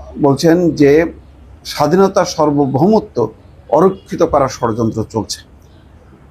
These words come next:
এইটা কিছুদিন থেকে খুব জোরে সোরে চলছে। সরাসরি সেনাপ্রধানকে নিয়ে তার, আহ, বাংলাদেশের প্রতি তার যে ইন্টিগ্রিটি এবং,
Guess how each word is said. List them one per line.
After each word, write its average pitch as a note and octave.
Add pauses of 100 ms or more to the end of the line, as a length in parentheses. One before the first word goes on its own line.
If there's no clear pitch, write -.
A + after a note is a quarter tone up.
(600)
এইটা E3+
কিছুদিন F3
থেকে E3+
খুব D3
জোরে D3
সোরে D#3+
চলছে। D#3
সরাসরি D3 (540)
সেনাপ্রধানকে C#3
নিয়ে B2 (120)
তার, B2 (580)
আহ, A#2+
বাংলাদেশের B2+ (180)
প্রতি -
তার A2+ (800)
যে A#2+
ইন্টিগ্রিটি C3 (1500)
এবং, C3+